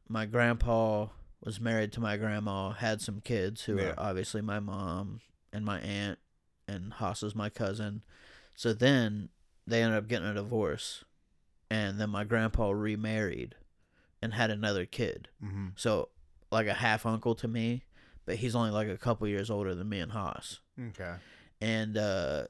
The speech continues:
Speaker 1: <laughs> so he had a temper, dude. And me and Haas, we didn't have video games yet. Like, we had, like, uh,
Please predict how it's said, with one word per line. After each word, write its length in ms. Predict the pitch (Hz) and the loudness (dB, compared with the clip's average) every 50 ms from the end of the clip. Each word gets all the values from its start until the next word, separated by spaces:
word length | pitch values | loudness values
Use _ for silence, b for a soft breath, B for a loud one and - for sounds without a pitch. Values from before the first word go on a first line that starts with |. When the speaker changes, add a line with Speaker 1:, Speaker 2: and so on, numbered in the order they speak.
| - | -2
Speaker 1:
<laughs> 520 | - - - - - - - - - - - | -2 0 0 -2 -4 -8 -14 -20 -20 -18 -8
so 220 | - - 131 120 | -2 2 2 4
he 180 | 117 - 147 139 | 4 4 4 4
had 160 | 139 135 110 | 4 4 2
a 60 | 101 | 0
temper, 480 | - - - - 117 113 110 - - - | -2 -6 -4 -2 -2 -2 -2 -2 -6 -6
dude. 340 | 85 78 67 69 80 80 - - _ _ _ _ _ _ _ _ _ b b b b b b b b b b | -4 -4 -4 -4 -6 -8 -10 -18 _ _ _ _ _ _ _ _ _ b b b b b b b b b b
And 360 | - 107 104 101 95 78 - - _ _ _ _ _ _ _ _ _ _ _ | -2 -2 -2 -2 -2 -6 -10 -16 _ _ _ _ _ _ _ _ _ _ _
me 160 | - 87 123 | -4 0 2
and 140 | 127 127 120 | 2 2 4
Haas, 280 | 120 123 120 117 - - | 4 4 4 2 2 2
we 100 | 120 117 | 2 4
didn't 200 | 120 120 107 - | 4 4 2 2
have 180 | 117 117 107 | 0 0 0
video 380 | 107 107 113 117 117 110 110 107 | 0 0 0 2 2 2 2 0
games 400 | - 101 98 95 87 76 - - | -2 -4 -4 -4 -6 -6 -6 -6
yet. 240 | 98 82 65 - - | -4 -4 -4 -4 0
Like, 220 | - 113 113 110 | 2 2 2 4
we 100 | 123 135 | 4 4
had, 180 | 147 143 120 113 | 4 4 4 4
like, 300 | 113 107 95 87 - 101 | 2 0 0 0 -2 0
uh, 340 | 101 92 80 82 69 53 | 0 2 2 2 0 -2